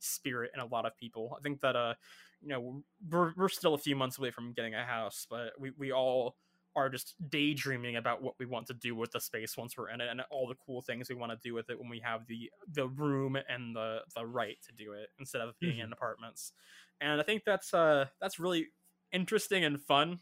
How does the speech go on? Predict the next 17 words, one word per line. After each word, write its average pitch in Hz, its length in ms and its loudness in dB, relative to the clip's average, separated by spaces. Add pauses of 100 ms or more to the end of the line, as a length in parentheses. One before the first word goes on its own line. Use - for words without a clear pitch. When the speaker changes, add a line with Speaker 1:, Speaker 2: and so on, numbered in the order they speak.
(280)
Speaker 1:
is 143 180 -2
that, 135 180 4
like, 131 220 2
in, 143 120 0
you 131 100 -2
know, 127 60 0
in 127 60 -4
a - 40 -10
few 143 140 -4
months' 131 200 -2
time, 127 220 0
I'm 127 120 -2
finally 131 280 0
gonna 127 140 -4
get 127 120 -6
to 127 60 -12
realize 123 480 -2